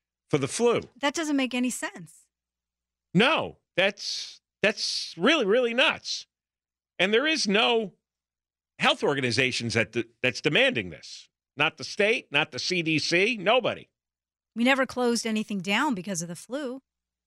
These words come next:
Speaker 1: No. But I had wondered at the very beginning when all the hysteria took hold, because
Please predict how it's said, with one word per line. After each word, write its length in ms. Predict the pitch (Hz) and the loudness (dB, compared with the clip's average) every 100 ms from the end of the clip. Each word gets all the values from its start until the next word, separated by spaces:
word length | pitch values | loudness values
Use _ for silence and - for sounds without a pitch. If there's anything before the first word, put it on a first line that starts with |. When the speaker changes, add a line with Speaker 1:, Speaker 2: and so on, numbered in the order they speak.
| _ _ _ _ | _ _ _ _
Speaker 1:
No. 400 | 143 262 240 92 _ _ _ _ _ _ _ _ _ _ _ _ _ _ _ _ _ _ _ - | 4 4 4 -2 _ _ _ _ _ _ _ _ _ _ _ _ _ _ _ _ _ _ _ 0
But 160 | 190 | 2
I 220 | 160 180 220 | 4 4 4
had 240 | 269 202 | 0 0
wondered 480 | 156 156 131 156 180 _ _ _ _ - | 0 0 2 0 -4 _ _ _ _ -6
at 100 | 139 | 0
the 80 | 147 | 2
very 300 | 151 175 190 | 2 0 -2
beginning 640 | 202 185 170 120 156 151 | 0 2 2 2 -2 -8
when 200 | 127 135 | -2 0
all 140 | 131 135 | 2 0
the 100 | 143 | 0
hysteria 560 | 151 - 165 156 151 | 0 2 2 2 2
took 240 | 139 160 - | 0 -6 2
hold, 440 | 175 131 107 120 _ _ _ _ _ _ _ _ _ | 2 2 -2 -6 _ _ _ _ _ _ _ _ _
because 360 | 139 131 127 | 0 2 0